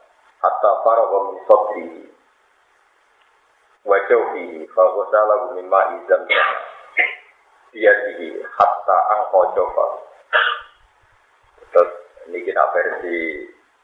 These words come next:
eh, Imam Bukhari, eh, beliau netral saja secara riwayat. Pokoknya Nabi itu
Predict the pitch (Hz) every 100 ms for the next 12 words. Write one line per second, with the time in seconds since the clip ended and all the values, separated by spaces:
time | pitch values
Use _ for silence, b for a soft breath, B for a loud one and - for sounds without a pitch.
0 | _ _ _ 80 85 76 - 87 87 85
1 | 82 87 78 104 113 - - _ _ -
2 | - _ _ _ _ _ _ _ _ _
3 | _ _ _ _ _ _ _ _ _ _
4 | _ _ _ _ - - 50 50 85 -
5 | - - _ _ 101 95 117 110 104 101
6 | 98 98 - 113 - 85 85 90 87 85
7 | 85 98 107 - - - - - 85 -
8 | 73 98 104 92 - 87 113